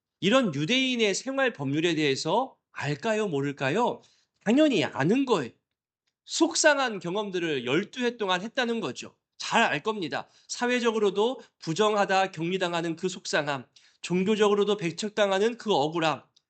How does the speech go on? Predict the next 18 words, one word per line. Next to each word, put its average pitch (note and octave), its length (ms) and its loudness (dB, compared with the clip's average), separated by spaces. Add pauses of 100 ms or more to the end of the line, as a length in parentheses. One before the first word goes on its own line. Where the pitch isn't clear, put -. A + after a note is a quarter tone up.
(260)
사회적으로도 G#3+ 760 2
소외당하는 A3+ 800 0 (240)
그런 B3+ 260 -2
여러 A3 200 0
가지 G#3+ 300 -2
고통들을 G3 920 -2 (560)
앞서 C4 420 2
말씀드린 G3 580 -2
대로 F3 460 -4 (160)
육적, D3+ 640 -2 (260)
영적, D#3 720 0 (100)
사회적 A3 800 0 (280)
모든 A#3 440 2
영역에서 D#3+ 720 0 (200)
배척, G#3+ 580 -6
배척당하는 F#3+ 720 0 (180)
그 C4 180 0
고통이 F3 680 -2